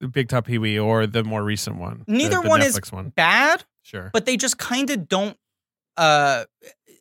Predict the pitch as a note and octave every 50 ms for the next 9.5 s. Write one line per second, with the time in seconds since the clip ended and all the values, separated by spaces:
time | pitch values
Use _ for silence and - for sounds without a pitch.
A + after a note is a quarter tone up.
0 | _ - F#3+ - - A3+ - - F3+ C#3+ G#3 A3 A3 G#3+ F#3+ F3+ G3 A3 A3 A#3
1 | G3+ D3+ C#3 C#3+ D#3+ G3 G#3+ B3 C#4+ D4+ E4 E4 C4+ - - G#3 G#3+ G#3+ F#3+ G#3
2 | A#3+ A3 - - D#4+ D#4 C#4 G3+ F3 F#3 G#3 A3+ G#3+ G3+ F#3+ F#3 F3+ D3 D#3 C#3
3 | B2 C3+ D#3+ F#3 - - - F3 C#3+ _ _ _ _ _ - - F3+ E3+ F3 -
4 | - - F3 D#3+ F#3 G3+ - - - _ - A3+ A#3 A3+ - - G3+ F3+ - -
5 | - D3 C#3 C3+ C3 C3 B2+ B2+ D3 E3+ E3+ F#3 E3+ D#3 C#3+ - E3+ D#3+ D3+ D3+
6 | D3+ _ _ _ _ _ _ - - C#4 C#4 - E4+ D#4+ D#4 D#4+ - C4+ A#3+ A3
7 | A3 G3+ F#3 - G3 F#3+ F3 F#3 F3+ D3 - D#3+ D#3 D#3 D#3 D3 C#3+ A#2+ - C#3+
8 | C3+ C3 C3 C3 D#3 D3+ - D3+ C3 C3 A#2+ A2+ C#3+ E3 E3+ D#3+ C#3 - - -
9 | F3 - - - G#3 G#3+ A3 A3+ A#3 A#2